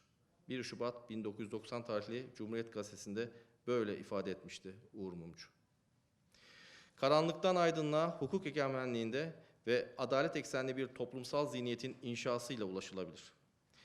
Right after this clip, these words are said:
Demokrasiyi ve özgürlükleri eşitlik paydasında birey ve yurttaş olabilme bilincini taşımamız noktasında ve aydınlığa erişmemizde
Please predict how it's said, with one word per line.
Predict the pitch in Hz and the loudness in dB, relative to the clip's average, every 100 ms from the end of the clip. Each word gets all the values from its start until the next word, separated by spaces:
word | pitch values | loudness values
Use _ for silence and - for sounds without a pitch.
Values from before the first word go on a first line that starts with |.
| _ 120 | _ 0
Demokrasiyi | 123 123 139 127 160 160 | 0 0 -2 -4 -2 0
ve | |
özgürlükleri | 127 123 127 127 123 120 143 123 | 0 0 -4 -6 -2 -2 -2 -4
eşitlik | 117 127 156 147 | -8 -6 -8 -2
paydasında | 127 120 117 123 120 135 | 2 2 0 -4 -2 -2
birey | 113 131 151 147 - - | 0 0 -2 -6 -16 -2
ve | 123 | 0
yurttaş | 123 110 123 - 147 | 0 -4 -2 -2 -2
olabilme | 113 113 113 117 123 | 0 0 -2 -2 -2
bilincini | 120 113 113 110 | 0 -4 -4 -6
taşımamız | 117 - 113 113 135 - - | -8 -6 -4 -4 -4 -8 -6
noktasında | 107 - 101 101 101 127 - - - 117 | -6 -6 -6 -4 -4 -4 -8 -20 -6 0
ve | 113 | 2
aydınlığa | 127 120 127 135 135 | 2 0 0 -2 -2
erişmemizde | 123 117 120 - 120 117 117 135 | -2 -4 -4 -4 -4 -4 -2 -2